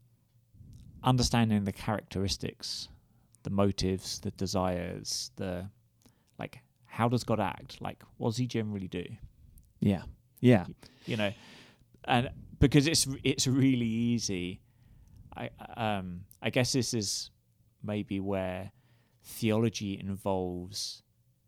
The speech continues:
Speaker 1: us leaning into a sort of humility of, like, "Well, I don't wanna presume that God's love." And
Speaker 2: Yeah.
Speaker 1: therefore, when you say, "Well,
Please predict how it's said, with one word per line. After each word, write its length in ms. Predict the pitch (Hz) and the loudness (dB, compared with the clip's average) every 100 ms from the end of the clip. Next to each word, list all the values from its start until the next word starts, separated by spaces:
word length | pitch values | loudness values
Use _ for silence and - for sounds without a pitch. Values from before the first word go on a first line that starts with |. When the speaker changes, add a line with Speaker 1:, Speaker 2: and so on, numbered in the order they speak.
| _ _ - | _ _ -4
Speaker 1:
us 340 | 98 98 - - | -4 -2 -6 -8
leaning 640 | 110 107 110 110 107 98 | -6 0 2 4 2 0
into 300 | 101 95 - | 0 -2 -4
a 40 | 101 | -4
sort 280 | - 101 | -4 -4
of 140 | 87 - | -4 -6
humility 1040 | - - 104 98 92 92 - 98 107 120 - - | -14 -10 -8 -6 -6 -8 -8 -6 -4 -6 -8 -10
of, 160 | 107 104 | -8 -6
like, 200 | 98 - | -6 -4
"Well, 120 | 101 | -4
I 80 | 104 | -2
don't 160 | 127 | -4
wanna 140 | 123 101 | -4 -4
presume 760 | 101 90 104 90 87 - - | -4 -2 0 0 -4 -10 -14
that 120 | - - | -12 -4
God's 300 | 95 92 98 | -2 -2 -2
love." 480 | 92 - - - - _ _ _ _ _ | -2 -4 -8 -14 -20 _ _ _ _ _
And 160 | - 98 | -4 -2
Speaker 2:
Yeah. 40 | - | 2
Speaker 1:
therefore, 800 | 113 107 - 98 90 87 92 - - | 2 2 0 0 2 0 -4 -10 -10
when 160 | 139 101 | -4 -2
you 120 | 104 | -2
say, 260 | 104 98 92 | -2 -2 -2
"Well, 520 | - - _ 101 | -4 -14 _ -4